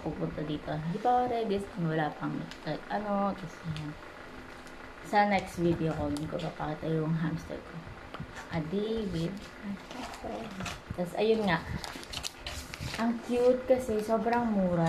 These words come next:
tsaka sobrang affordable talaga. Ito, ganito siya. May pabak pa yarn, ma'am. Siya. Mm, diba? Ang cute.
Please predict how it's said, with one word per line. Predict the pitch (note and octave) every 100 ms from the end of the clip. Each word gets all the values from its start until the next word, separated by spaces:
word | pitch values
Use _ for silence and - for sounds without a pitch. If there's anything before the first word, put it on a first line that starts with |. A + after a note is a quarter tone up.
| E3
tsaka | F3+ F3+ F#3+
sobrang | F#3 E3 E3+ D#3+ D3
affordable | E3 - D#3 D#3 D3+ D3+ C#3+
talaga. | - - C#3 C#3 - - F3
Ito, | E3+
ganito | E3 D3+ D3 D#3
siya. | - - - - - - - -
May | - F#3+
pabak | F#3+ F3 E3+ - -
pa | F3
yarn, | E3 D#3 E3
ma'am. | D#3 C#3+ C#3+ C#3+ D#3+ E3 - - - - - - - - - - - - - - - - - - - - - - - - - - - - - - - - - - - - - - - - - - -
Siya. | - B3+
Mm, | A#3+ A#3 A#3 A3+ A3+ C#4 F3 E3+ E3 -
diba? | G#3+ G3 A3 - - -
Ang | G#3+ G3
cute. | - E3+ E3+